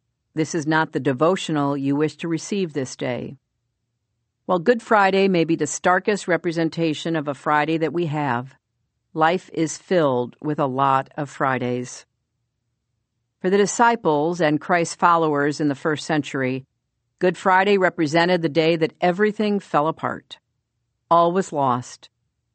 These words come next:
And even though Jesus told his followers that three days later the temple would be restored,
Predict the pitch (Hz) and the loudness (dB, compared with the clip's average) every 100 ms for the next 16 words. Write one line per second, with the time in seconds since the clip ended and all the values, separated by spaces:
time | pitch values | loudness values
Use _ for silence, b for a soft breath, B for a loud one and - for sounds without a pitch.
0 | _ - 175 196 220 240 226 220 175 190 | _ -6 2 2 4 4 4 4 4 2
1 | 202 208 - 185 190 214 - 190 160 151 | 2 -2 0 0 2 0 2 2 4 2
2 | 147 156 151 135 - 202 220 233 233 202 | 0 -2 -2 -4 -2 -2 2 2 2 0
3 | 208 185 135 139 147 175 175 208 196 185 | 0 2 0 -2 -2 -2 -2 0 0 0
4 | 180 180 196 - 196 151 120 120 | -2 -2 -4 -4 -2 0 0 -4